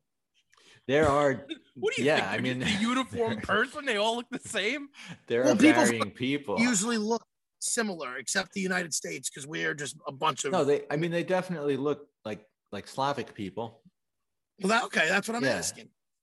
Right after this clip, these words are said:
Speaker 3: Like, I think Russian when I think
Speaker 1: Yeah, like, sort of like that, but you gotta remember, it's, like, South,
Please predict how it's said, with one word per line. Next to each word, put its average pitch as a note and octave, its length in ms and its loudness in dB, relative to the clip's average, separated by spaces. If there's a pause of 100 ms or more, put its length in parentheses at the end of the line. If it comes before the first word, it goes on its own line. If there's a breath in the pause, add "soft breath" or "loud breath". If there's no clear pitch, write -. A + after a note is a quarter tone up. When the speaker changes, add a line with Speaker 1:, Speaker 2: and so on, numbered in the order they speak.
(480)
Speaker 3:
Like, F#3 120 -2
I A#3 100 2
think A3 240 -4
Russian G3+ 440 -6 (320)
when C#3+ 200 -8
I C3+ 100 -4
think C3 380 -12 (400)
Speaker 1:
Yeah, F#3 280 2
like, D3 220 2
sort F#3 360 2
of D3 100 0
like D#3 280 0
that, C#3 300 0
but B2 80 -4
you B2 80 -6
gotta C3+ 200 2
remember, C3+ 320 -4
it's, G#2 160 -6
like, A2 200 -6
South, B2 520 -2